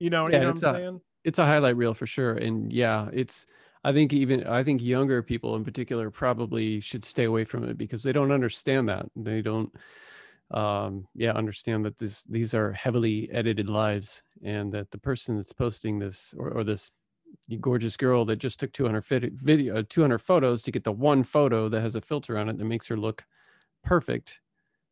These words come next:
Speaker 2: You know, it can, I, I would think especially for, uh, young girls, that's probably, it's not a good idea, man.
Speaker 1: Now, how, um, uh, remind me again, how many kids do you have?
Speaker 2: I have three.
Speaker 1: You have three. And
Speaker 2: Mm-hmm.
Speaker 1: how old are they?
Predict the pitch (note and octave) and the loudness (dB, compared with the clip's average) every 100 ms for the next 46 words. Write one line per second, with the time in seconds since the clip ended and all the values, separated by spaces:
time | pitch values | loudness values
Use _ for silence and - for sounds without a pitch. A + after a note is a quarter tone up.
0 | - A2+ G#2+ A2 A2+ A2+ A#2 A2+ B2 B2+ | -4 0 2 0 -4 -6 -6 -4 -2 -2
1 | B2+ B2 A#2+ A#2+ A#2+ C#3 B2 A2+ C#3+ B2 | 0 2 2 0 0 -2 -2 -4 -6 -2
2 | C3 A2 A2+ G#2+ G2+ G2+ - _ _ C#3+ | -4 -4 -2 -2 -2 -4 -12 _ _ -8
3 | G2+ G2+ - G#2 G#2+ G#2+ A2 G#2+ G#2 G#2 | -6 -6 -6 -4 -2 -2 -2 -4 -4 -6
4 | A2 - - - A2+ A2 G#2 G#2 - - | -8 -8 -12 -6 -4 -4 -4 -4 -6 -14
5 | _ _ - C3 A#2+ - G#2 F#2+ F#2 - | _ _ -14 -6 -6 -4 -6 -8 -8 -8
6 | - G2 A2 A2+ _ _ _ _ _ _ | -8 -10 -10 -12 _ _ _ _ _ _
7 | F#3+ E3+ C#3 B3 D4 A#3 F3 F3 D3+ D#3+ | -6 -6 -4 -4 -4 -4 -8 -8 -10 -16
8 | _ - F3 - F3 G#3 A#3 C4 G3+ D#3+ | _ -20 -20 -10 -4 0 0 0 -2 -4
9 | C3+ G#3 A#3+ G#3+ G#3+ F#3+ - G3 F3+ G3 | -6 -6 -6 -8 -12 -12 -10 -10 -8 -10
10 | F#3+ - _ _ D3+ C#3 - C3+ G#2+ F#2+ | -12 -16 _ _ 0 0 0 -2 -2 -4
11 | _ _ - C#3+ - C#3+ D3+ C3 A#2 - | _ _ -10 -10 -8 -8 -6 -6 -10 -14
12 | - A2+ A#2 F3+ F#3+ G3 G3+ A3 | -6 -2 2 4 2 0 -6 -8